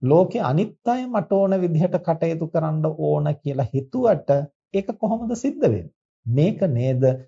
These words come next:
බුදුරජාණන් වහන්සේ දේශනා කළ අනාත්ම ධර්මය. අනාත්ම කියන්නේ ආත්ම වශයෙන් ගත හැකි පදාර්ථයක් ඇත්තෙත් නැහැ. මම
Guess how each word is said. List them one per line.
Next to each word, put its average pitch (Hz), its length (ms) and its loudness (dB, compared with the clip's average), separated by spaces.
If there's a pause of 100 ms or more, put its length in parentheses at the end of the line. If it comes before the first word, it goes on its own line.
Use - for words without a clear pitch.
(160)
බුදුරජාණන් 147 720 2
වහන්සේ 135 460 0
දේශනා 127 560 -4
කළ 120 220 -2 (140)
අනාත්ම 160 800 -2
ධර්මය. 135 460 2 (380)
අනාත්ම 131 540 -2
කියන්නේ 180 460 -2 (380)
ආත්ම 117 460 0
වශයෙන් 143 480 0
ගත 123 220 0
හැකි 135 280 0
පදාර්ථයක් 131 840 2
ඇත්තෙත් - 460 -6
නැහැ. 147 340 -4 (540)
මම 127 280 2